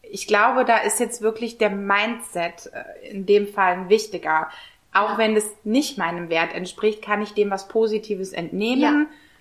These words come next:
Speaker 1: So wie du es mir jetzt gerade aufgezeigt hast, ja, weil Sicherheit auch etwas sein kann, auf das ich mich einfach dann blind verlassen kann,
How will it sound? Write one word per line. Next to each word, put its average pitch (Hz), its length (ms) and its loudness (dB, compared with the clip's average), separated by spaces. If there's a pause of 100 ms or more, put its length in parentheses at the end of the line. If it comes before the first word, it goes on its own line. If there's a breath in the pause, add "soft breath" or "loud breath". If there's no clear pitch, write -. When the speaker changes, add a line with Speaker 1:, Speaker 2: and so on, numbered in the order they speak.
(140 loud breath)
Speaker 1:
So 208 260 6
wie 233 100 0
du 214 100 2
es 220 120 0
mir 214 100 0
jetzt 190 180 -4
gerade 185 240 2
aufgezeigt 214 540 0
hast, 190 180 -4 (160)
ja, 190 680 2
weil 196 200 0
Sicherheit 202 600 0 (320)
auch 196 160 2
etwas 196 360 -4
sein 196 300 0
kann, 233 480 -2 (300 loud breath)
auf 202 160 -2
das 208 140 -4
ich 214 100 0
mich 208 180 -4
einfach 202 320 -2
dann 190 260 0
blind 202 280 -2
verlassen 185 480 -2
kann, 208 380 0